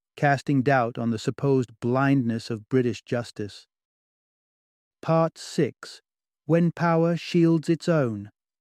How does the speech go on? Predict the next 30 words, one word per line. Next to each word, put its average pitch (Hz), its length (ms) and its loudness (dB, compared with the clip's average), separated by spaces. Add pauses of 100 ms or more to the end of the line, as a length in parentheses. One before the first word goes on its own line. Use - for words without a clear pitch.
(160)
The 139 100 -2
Troubling 170 520 0
Pattern 123 520 -4 (220)
of 127 140 -4
the 135 120 2
Establishment's 156 760 -2
Priority. 127 840 -4 (1160)
The 160 100 -2
trial 214 500 0
of 147 180 -2
Jeremy 170 460 2
Thorpe 139 520 -2 (180)
may 185 220 2
have 160 200 -2
headlined 160 600 0
newspapers 135 840 0
and 135 180 -2
shocked - 580 -4
the 135 80 -4
public, 120 540 -4 (640)
but 156 140 0
it 156 120 0
wasn't 170 380 0
the 147 100 -2
last 165 440 0
time 131 440 0
allegations 143 800 0
of 123 100 -6
serious 151 580 2
misconduct 135 800 -2